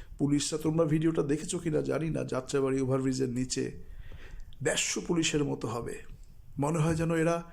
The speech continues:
দানব, এরা মানব না। অসহায় তিরিশ চল্লিশটা লোক লুকিয়েছিল পিলারের কোনায়, তাদেরকে দেখে গুলি করে মে-, ফেলে দিল। আমি জানি না তোমরা সহ্য করতে পারো কিভাবে।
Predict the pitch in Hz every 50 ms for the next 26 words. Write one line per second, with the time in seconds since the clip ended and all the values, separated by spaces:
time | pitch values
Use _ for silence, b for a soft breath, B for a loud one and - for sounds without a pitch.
0 | B B B B B B 131 135 151 156 165 185 185 147 120 - 143 160 170 160
1 | 143 139 160 185 226 233 175 147 139 113 104 110 - - - - - - - -
2 | - - - - 143 143 - - 165 147 180 175 165 143 - 151 147 151 151 -
3 | - - 151 143 147 147 - - 165 156 147 147 147 147 139 135 131 - 156 147
4 | 143 143 - 156 151 147 143 - 139 131 139 135 139 135 127 - - 139 131 135
5 | 127 - - 135 131 139 139 139 - 139 123 123 127 131 - - 131 127 135 131
6 | 131 139 131 - 135 127 123 123 127 - - - - - - 156 - - - -
7 | - - - - - - - B B B B B B B B B B B - -
8 | - - - - - - - - - - 202 202 196 208 233 254 240 - 208 202
9 | 214 - - - 170 - 190 180 185 175 - 165 156 156 147 151 151 139 - 151
10 | 143 147 - -